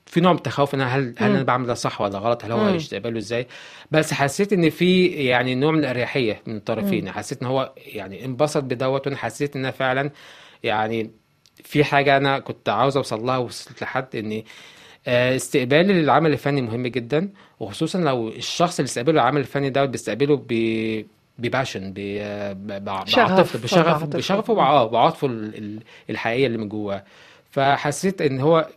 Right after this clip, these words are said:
Speaker 1: يعني إن هو كان مهم، يعني كان مهم جدا إن أنا
Speaker 2: خطبه
Speaker 1: أعمل دوت.
Speaker 2: كإنسان؟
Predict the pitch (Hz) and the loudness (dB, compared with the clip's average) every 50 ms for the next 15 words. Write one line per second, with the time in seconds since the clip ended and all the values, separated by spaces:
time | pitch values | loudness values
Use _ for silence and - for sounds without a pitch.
0 | 147 127 117 107 110 107 107 113 117 113 110 113 - _ - - - - - - | -8 -6 -2 -2 -2 -2 -2 -2 -4 -4 -4 -8 -12 _ -20 -20 -20 -20 -20 -20
1 | - _ _ _ _ - 131 131 175 190 185 185 170 170 160 190 131 107 - _ | -20 _ _ _ _ -2 2 4 4 6 4 4 4 4 4 4 2 0 -6 _
2 | - 107 101 104 107 104 120 113 113 117 139 147 139 127 139 131 139 - - - | -6 -6 -4 -4 -4 -2 -2 -4 -2 -2 0 0 0 0 0 2 4 4 4 4
3 | - 180 202 - 226 208 202 196 190 196 185 - - 220 214 214 226 240 254 247 | 4 4 4 6 6 4 4 6 4 4 2 4 4 4 6 6 6 4 4 2